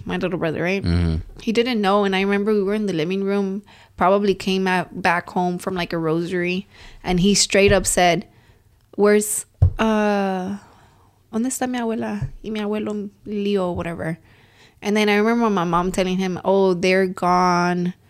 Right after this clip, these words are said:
Speaker 1: No van a regresar en mucho tiempo. Están en un viaje," or something like that. And David's like, "Okay," like, you know? But
Speaker 2: Yeah.
Speaker 1: she just didn't say. I think in or-, like, to tell a kid, I think I would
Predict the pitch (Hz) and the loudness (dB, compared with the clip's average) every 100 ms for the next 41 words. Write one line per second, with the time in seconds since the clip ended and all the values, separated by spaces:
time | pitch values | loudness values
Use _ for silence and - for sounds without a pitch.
0 | _ _ - - _ _ - 196 202 202 | _ _ -20 -20 _ _ -6 -2 0 0
1 | 196 185 180 196 190 180 175 175 175 180 | 0 -2 -4 -2 0 2 0 0 -2 -4
2 | - 190 - 190 180 180 - 190 185 185 | -4 -6 -2 -2 -2 -6 -4 -2 0 -2
3 | 190 185 185 180 185 175 170 185 170 160 | -4 -4 -4 -4 -2 -2 -2 -4 -6 -6
4 | 156 147 170 - 165 165 156 - - - | -6 -6 -6 -6 -8 -8 -10 -10 -10 -10
5 | - 190 - - _ _ 202 190 185 180 | -10 -14 -18 -20 _ _ -6 -2 0 0
6 | 180 170 170 - _ _ - - _ - | -4 -4 -6 -8 _ _ -20 -20 _ -8
7 | 190 - 175 190 233 247 208 190 208 226 | -8 -4 -2 0 0 -2 -4 -4 -2 0
8 | 254 254 - - - _ _ _ - 220 | -2 -4 -16 -20 -20 _ _ _ 0 4
9 | 247 226 233 247 226 190 202 196 190 - | 4 4 4 2 2 0 2 2 0 -8
10 | - - 208 285 277 - 226 214 202 - | -8 -2 0 0 -2 -4 -2 0 0 0
11 | 214 208 - 208 - 202 202 208 - 190 | -2 -2 -4 -4 2 4 4 2 0 2
12 | 196 180 202 277 269 190 175 - 165 185 | 2 0 0 0 2 2 2 2 -2 -4